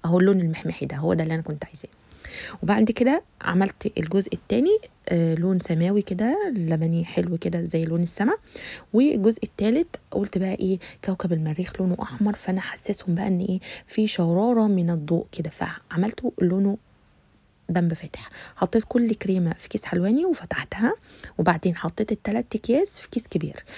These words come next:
لو ما عندكيش الكيس الكبير ده ممكن تحطيه في كيس عادي صغير او كيس بتاع السندوتشات. طبعًا حطيت التب اللي هي بتعمل شكل الورده ده. بصوا بقى، وانتي بتبظي كده الكريمه، التلات الوانات هيخرجوا مع بعض. بصوا بقى الجمال. طبعًا تقدري تحطي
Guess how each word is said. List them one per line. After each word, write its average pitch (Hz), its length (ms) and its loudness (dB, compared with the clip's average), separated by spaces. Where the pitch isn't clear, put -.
لو 165 60 -2
ما 170 80 2
عندكيش 170 280 -2
الكيس - 180 -8
الكبير 233 400 0
ده 302 220 0
ممكن 214 220 2
تحطيه - 260 -6
في - 80 -10
كيس - 180 0
عادي 220 320 2
صغير 208 420 2
او 190 80 2
كيس - 240 -6
بتاع - 140 -8
السندوتشات. 165 600 -6
طبعًا 220 200 0
حطيت - 340 -4
التب 233 400 0
اللي 175 120 2
هي 190 60 2
بتعمل 196 380 0
شكل 190 240 -4
الورده 175 340 -2
ده. 160 140 -8
بصوا 185 300 0
بقى، 339 300 0
وانتي 214 380 4
بتبظي 196 600 2
كده 269 200 0
الكريمه، 285 580 0
التلات - 360 -2
الوانات 208 360 0
هيخرجوا 196 580 0
مع 170 160 0
بعض. 143 260 -4
بصوا 170 280 -8
بقى - 140 -8
الجمال. 160 320 -4
طبعًا 190 340 0
تقدري 180 280 0
تحطي - 360 -6